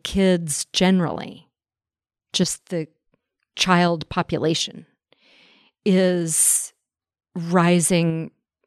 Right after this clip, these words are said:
in pretty stark numbers. So if you're thinking about kids who are vulnerable, thinking about kids who had underlying issues of trauma before the pandemic, it's just gonna be that much worse for them.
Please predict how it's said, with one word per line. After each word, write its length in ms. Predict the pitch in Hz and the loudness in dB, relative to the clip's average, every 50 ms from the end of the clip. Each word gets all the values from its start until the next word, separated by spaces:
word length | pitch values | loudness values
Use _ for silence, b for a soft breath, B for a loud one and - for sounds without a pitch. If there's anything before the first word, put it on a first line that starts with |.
| _ _ - | _ _ 2
in 200 | 190 180 175 160 | 4 4 4 2
pretty 420 | - - 190 180 165 175 170 165 | 0 0 0 2 4 4 4 4
stark 720 | 156 - - - - - - - 190 170 165 156 - - - | 2 2 2 2 2 0 0 2 2 2 2 2 0 -2 0
numbers. 840 | 170 160 156 156 156 - - - - - - - - - - - - b b b b b b b b b b b b b b b b _ _ _ _ _ _ _ _ _ _ - | 0 2 2 2 2 0 0 -2 -4 -4 -4 -2 -2 -2 -2 -4 -8 b b b b b b b b b b b b b b b b _ _ _ _ _ _ _ _ _ _ -6
So 340 | - - - 208 180 170 170 | -6 -2 0 2 2 4 4
if 220 | 160 - - - | 2 0 -2 -2
you're 120 | 180 170 | -2 -2
thinking 340 | 156 - 196 180 165 190 175 | 0 2 2 2 4 4 2
about 300 | 170 165 165 160 - - | 4 4 2 0 0 -2
kids 340 | - - 185 170 160 156 - | 0 2 4 4 4 2 -2
who 120 | - 175 | -2 0
are 120 | 160 156 151 | 0 0 0
vulnerable, 720 | 139 165 170 170 170 170 160 156 151 147 143 147 151 - - | 0 2 2 4 4 4 4 4 2 0 0 -2 -4 -6 -8
thinking 340 | - - 180 165 160 170 | -8 -4 -2 0 0 0
about 280 | 165 156 156 151 - - | 0 0 0 -2 -4 -4
kids 380 | - 190 175 160 160 147 - - | -4 -2 0 0 -2 -4 -6 -4
who 220 | - 175 160 156 | -2 -2 0 0
had 500 | 147 156 170 165 156 151 151 151 143 B B B B B B _ | 0 0 0 0 2 0 0 -2 -6 B B B B B B _
underlying 960 | - 180 175 170 165 170 160 156 160 160 165 170 170 175 180 170 165 165 160 160 | 2 2 4 4 2 2 2 2 2 2 2 4 4 4 4 2 2 2 2 2
issues 560 | - - 165 - - - 170 165 156 - - | 2 2 2 2 2 0 0 -2 -2 -2 -6
of 140 | - 156 - | -8 -10 -10
trauma 580 | - - 170 160 151 151 156 151 - 85 151 - _ _ _ _ _ _ _ 170 151 | -8 -6 -4 -2 -2 -2 -2 -4 -6 -8 -12 -16 _ _ _ _ _ _ _ -8 -2
before 580 | - 175 151 - - - - 180 170 180 180 165 | 0 0 0 0 -4 -8 -6 -2 2 4 4 4
the 100 | 160 175 | 2 0
pandemic, 1000 | - 165 170 160 147 147 139 - 139 139 139 139 139 135 127 - - - - b b b b b b b b b - | -2 0 0 2 2 2 0 0 0 2 2 0 -2 -4 -8 -14 -18 -20 -20 b b b b b b b b b -4
it's 200 | 180 160 - - | -4 -2 -2 -2
just 380 | - - 180 160 147 - - - | 0 2 2 2 2 2 0 0
gonna 240 | 190 175 170 165 | 0 0 2 2
be 220 | 160 - 160 156 147 | 0 0 0 -2 -2
that 240 | - 131 107 - - | -2 -2 -4 -4 -4
much 280 | - - - - - | -4 -4 -4 -6 -8
worse 240 | - - - - - | -8 -8 -8 -8 -6
for 140 | - - 175 | -6 -4 -4
them. 320 | 175 - 143 - - 180 | -4 -2 -2 -4 -6 -8